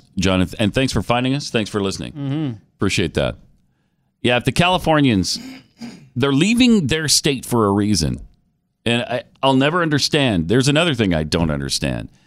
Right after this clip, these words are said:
Speaker 1: You left that state. Why? Because something wasn't going right in your life in that state? So then you come here and you try to make it like that state you were forced to leave.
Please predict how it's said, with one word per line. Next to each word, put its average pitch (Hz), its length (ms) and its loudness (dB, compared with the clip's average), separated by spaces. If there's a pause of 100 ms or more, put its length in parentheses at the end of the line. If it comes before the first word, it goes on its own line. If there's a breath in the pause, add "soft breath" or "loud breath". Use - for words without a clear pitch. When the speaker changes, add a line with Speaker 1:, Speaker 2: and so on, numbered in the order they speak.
(180 soft breath)
Speaker 1:
You 127 100 4
left 170 300 2
that 139 200 -2
state. - 380 -4 (380)
Why? 123 400 2 (420)
Because 117 640 2
something 147 540 0
wasn't 143 260 4
going 139 260 2
right 131 200 2
in 165 80 0
your 165 140 0
life 165 280 0 (680 soft breath)
in 180 260 2
that 165 240 0
state? 156 500 -2 (840)
So - 180 -2
then 185 160 0
you 165 60 -4
come 175 260 0
here 185 400 -2
and 165 160 0
you 156 60 -2
try 180 220 0
to 170 80 0
make 175 220 -2
it 170 120 -2 (300)
like 160 360 0
that 180 220 -2
state 190 320 -2
you 185 80 0
were 190 120 4
forced 196 420 2
to 208 60 4
leave. 233 520 -2